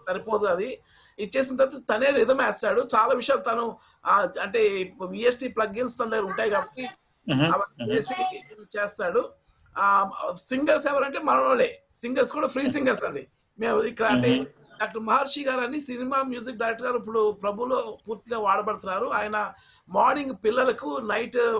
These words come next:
Speaker 1: పెద్దలకు స-, ఆంధ్ర క్రైస్తవ కీర్తనలు సంగీత స్వరాలతో నేర్పిస్తున్నారండి.
Speaker 2: Oh, wonderful.
Speaker 1: ఆ, ఆ, అందులో ట్రైనింగ్ అయిన వాళ్ళని మేము <clears throat> సింగింగ్ కి వాడుకుంటున్నాం అనమాట.
Speaker 2: సింగింగ్ కి వాడుకుంటున్నారు.
Speaker 1: ఆ,
Speaker 2: ఓకే,
Speaker 1: వాళ్ళు
Speaker 2: వండర్ఫుల్.
Speaker 1: they, they don't charge.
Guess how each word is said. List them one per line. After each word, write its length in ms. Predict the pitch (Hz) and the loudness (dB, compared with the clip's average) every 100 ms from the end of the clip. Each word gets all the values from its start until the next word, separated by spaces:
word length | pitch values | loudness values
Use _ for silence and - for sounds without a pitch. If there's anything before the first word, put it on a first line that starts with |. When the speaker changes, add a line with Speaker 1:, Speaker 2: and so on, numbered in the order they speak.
| 214 | -2
Speaker 1:
పెద్దలకు 540 | 208 233 226 277 269 | -4 -2 -2 -2 -4
స-, 100 | 226 | -4
ఆంధ్ర 440 | - 156 214 269 294 | -2 2 2 2 -2
క్రైస్తవ 380 | 254 233 202 220 | 0 -2 -2 -6
కీర్తనలు 400 | 226 214 247 320 | -6 -10 -8 -4
సంగీత 420 | 233 240 285 254 | -4 -4 -6 -6
స్వరాలతో 420 | 247 240 233 240 | -2 0 0 -2
నేర్పిస్తున్నారండి. 720 | 220 208 208 214 196 131 117 - _ _ _ _ _ 123 | -6 -6 -8 -2 0 0 -4 -14 _ _ _ _ _ 2
Speaker 2:
Oh, 160 | 123 139 | 4 4
wonderful. 640 | 117 120 131 135 - 113 98 - | 2 0 -2 -4 -2 -2 -2 -6
Speaker 1:
ఆ, 140 | 185 214 190 - - - - - - | -2 0 2 0 -2 -8 -12 -10 0
ఆ, 80 | 175 202 175 175 | 2 2 0 -6
అందులో 320 | 226 254 277 | -6 0 0
ట్రైనింగ్ 420 | - 247 269 269 | 2 -2 -2 -2
అయిన 200 | 262 254 | 0 2
వాళ్ళని 280 | 262 269 370 | 0 -2 -4
మేము 260 | 320 294 262 247 - - | -2 0 2 0 -2 0
<clears throat> 220 | 254 226 | 2 0
సింగింగ్ 340 | 247 254 262 | -4 -6 -6
కి 60 | 220 | 0
వాడుకుంటున్నాం 600 | 226 233 202 214 202 190 | 0 0 -8 -12 -6 -6
అనమాట. 340 | 156 147 214 | -4 -6 -2
Speaker 2:
సింగింగ్ 320 | 196 151 147 | 2 4 6
కి 60 | 139 | 6
వాడుకుంటున్నారు. 720 | 135 123 123 117 120 110 101 107 | 6 6 0 -4 0 0 0 0
Speaker 1:
ఆ, 120 | 104 127 | 0 0
Speaker 2:
ఓకే, 240 | 120 - | 0 2
Speaker 1:
వాళ్ళు 180 | 110 110 | 2 2
Speaker 2:
వండర్ఫుల్. 540 | 120 123 110 104 95 - - - | 0 0 -2 -6 -8 -8 -20 -10
Speaker 1:
they, 160 | 214 | -8
they 220 | 196 208 190 | -4 -4 0
don't 280 | 208 254 233 | 2 0 0
charge. 420 | 226 214 196 220 | 0 0 0 -4